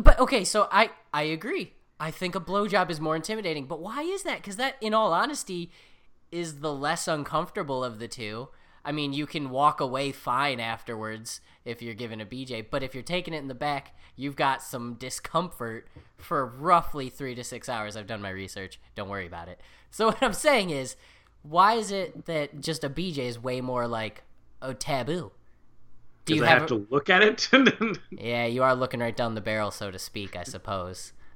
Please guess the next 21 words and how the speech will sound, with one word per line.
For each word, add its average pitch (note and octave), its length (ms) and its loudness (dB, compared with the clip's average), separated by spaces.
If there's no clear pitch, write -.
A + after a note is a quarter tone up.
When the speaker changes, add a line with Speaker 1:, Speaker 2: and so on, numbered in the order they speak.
Speaker 1:
What, D3+ 420 2
hmm, F3+ 320 -6
I G#3 80 8
don't G#3 80 8
know. C#3 260 4
I, C#3 160 -6
I, D3 200 -8
for D3 180 -4
me, F3 400 -4
for C3 160 -4
me, F3+ 360 -2
it's - 380 -10
mostly C#3 520 -4
about B2+ 460 0
um, G#2+ 500 -2
bringing B2+ 520 -4
them A2+ 520 -4
to B2 160 -8
a A2 80 -6
satisfactory A2 800 -4
location. A2 640 -8